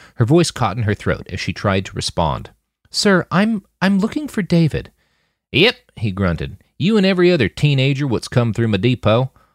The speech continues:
I'll tell you the same thing I told them others. Ain't no David here." Sasha's eyes widened. She squeaked and immediately hated herself for it.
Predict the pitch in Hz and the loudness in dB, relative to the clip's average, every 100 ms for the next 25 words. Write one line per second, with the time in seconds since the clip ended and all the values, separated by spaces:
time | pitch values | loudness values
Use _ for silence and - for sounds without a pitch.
0 | - 135 - 190 151 123 165 170 156 165 | -2 0 2 4 4 2 2 2 2 2
1 | 160 151 143 165 151 160 151 107 - - | 2 2 2 0 2 0 2 0 -2 -8
2 | - - 90 - 127 127 87 120 76 80 | -14 -6 -4 -2 -2 -2 0 0 0 -4
3 | 80 69 - _ _ _ _ _ - - | -6 -8 -12 _ _ _ _ _ -10 -2
4 | 107 98 90 85 78 - 80 78 - - | -2 0 -2 -2 -2 -4 -6 -6 -10 -16
5 | _ _ - - - - 127 - - 95 | _ _ -14 -10 -2 2 2 0 -2 0
6 | 107 98 - 82 87 92 73 87 - 65 | 0 -2 -4 -6 -2 -4 -4 -8 -6 -8
7 | - 64 60 - | -8 -10 -10 -12